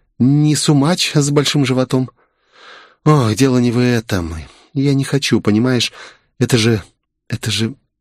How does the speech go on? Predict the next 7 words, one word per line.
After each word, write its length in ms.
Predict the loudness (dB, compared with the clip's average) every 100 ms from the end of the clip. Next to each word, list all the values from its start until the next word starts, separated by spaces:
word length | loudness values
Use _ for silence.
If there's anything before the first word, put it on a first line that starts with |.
| _ -10
отвратительно. 1040 | -8 -2 -2 -2 -2 -2 -4 -4 -6 -10 -12 _ _ _
Решил 560 | 2 2 0 0 2 2
жениться 580 | 2 2 0 -2 -2
на 160 | 0 0
мне. 400 | -2 -4 -6 -12 _
С 160 | -10 -8
чего? 680 | -6 -2 0 2 0 0 -4